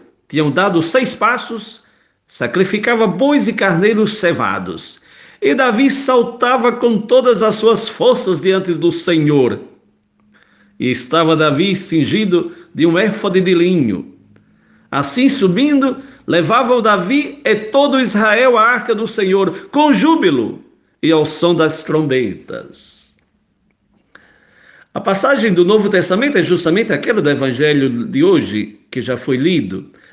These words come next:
É Maria, em pessoa,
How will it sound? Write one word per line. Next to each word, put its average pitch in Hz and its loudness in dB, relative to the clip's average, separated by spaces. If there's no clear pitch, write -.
É 165 0
Maria, 208 0
em 226 0
pessoa, 208 0